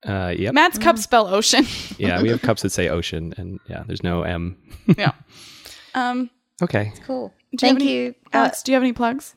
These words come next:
Speaker 3: um, I just to say, one, thank you for having me on the podcast.
Speaker 2: No problem. We love you.
Speaker 3: Um, thanks. Uh, love being on it. And, uh, to, um, come and see a show, an alpaca show, if I ever,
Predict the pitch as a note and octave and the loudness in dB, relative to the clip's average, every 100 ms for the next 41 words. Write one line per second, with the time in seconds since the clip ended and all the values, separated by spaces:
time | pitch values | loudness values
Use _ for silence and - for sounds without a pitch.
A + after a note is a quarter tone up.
0 | A3 A#3 A#3 G3+ G#3+ A3+ A3 - A3 G#3+ | 2 4 4 2 0 -2 -6 -4 -4 -2
1 | G#3+ G#3+ F#3+ G3 G3 F#3+ G3+ - G3+ F#3 | 0 0 2 0 0 -2 -8 -8 -4 -2
2 | F#3+ F3+ F#3 F3 E3+ - D#3+ E3 E3+ G#3+ | -2 -2 -2 -4 -6 -10 -10 -8 -8 -4
3 | A#3+ A#3 A3 G#3+ G#3+ G#3 A3 G#3+ G3 G3 | -2 -2 -2 -2 -2 -4 -6 -6 -2 -2
4 | F3+ E3+ G3+ F#3+ - - - - - F#3 | -2 -6 -10 -12 -14 -20 -20 -16 -8 -4
5 | F3+ - F3 F#3 E3+ F#3 - - G#3 G#3 | -2 -4 -6 -8 -8 -10 -12 -4 0 2
6 | G#3+ A3 A3 G3+ G3+ G3 F#3+ F#3+ F#3+ - | 2 0 0 2 2 2 0 -2 -4 -2
7 | A3+ G#3+ G#3+ G#3 - G3 F#3+ - G#3 G#3 | 0 0 0 -2 -2 0 -2 -4 -6 -6
8 | G#3+ A3+ G#3 - F#3 F3+ F3+ - F3+ - | -6 -4 -4 -4 -4 -2 -2 -6 -8 -8
9 | F#3 F3 F3 - F3+ E3+ - D#3 D#3+ D#3+ | -8 -10 -12 -10 -8 -8 -10 -8 -8 -8
10 | D#3 D3+ | -8 -10